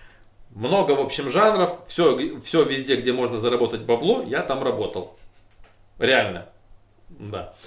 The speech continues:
Вот. И одна из этих, э, одно из направлений фотографии есть, а, жанр такой "Будуар, либо ню", да, когда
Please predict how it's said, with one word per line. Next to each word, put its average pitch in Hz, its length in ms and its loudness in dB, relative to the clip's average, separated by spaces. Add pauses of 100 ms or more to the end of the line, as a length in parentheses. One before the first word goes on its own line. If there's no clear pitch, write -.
(360)
Вот. 113 360 -2
И 196 140 -2
одна 143 400 2
из 117 280 -2
этих, 107 400 -8
э, - 420 -10
одно 131 300 -4
из 110 80 -2
направлений 120 520 -4
фотографии 160 560 -4
есть, 190 420 -6 (320)
а, 120 220 -6
жанр 160 320 4
такой - 280 -8
"Будуар, 127 760 0
либо 113 360 -4
ню", 101 300 -8 (200)
да, - 300 -10
когда 117 520 -6